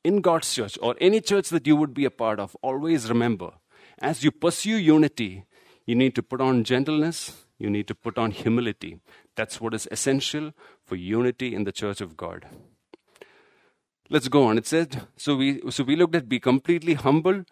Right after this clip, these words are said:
be gentle," and then it says, "Be patient." Be patient. Oh, patience is a virtue which,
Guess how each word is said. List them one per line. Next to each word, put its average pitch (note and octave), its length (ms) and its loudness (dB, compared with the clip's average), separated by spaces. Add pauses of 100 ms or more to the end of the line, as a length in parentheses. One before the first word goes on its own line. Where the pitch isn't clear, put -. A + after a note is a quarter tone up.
(420)
be G#2+ 180 -2
gentle," D3+ 540 0
and - 160 -2
then E3+ 140 2
it D3+ 100 2
says, D3+ 300 -4
"Be E3 300 -4
patient." C#3+ 760 -4 (400)
Be G3 160 0
patient. F3 580 0 (100)
Oh, C3+ 280 -2 (180)
patience E3+ 540 2
is A#2 100 -10
a G#2+ 80 0
virtue C3+ 420 -4
which, - 380 -8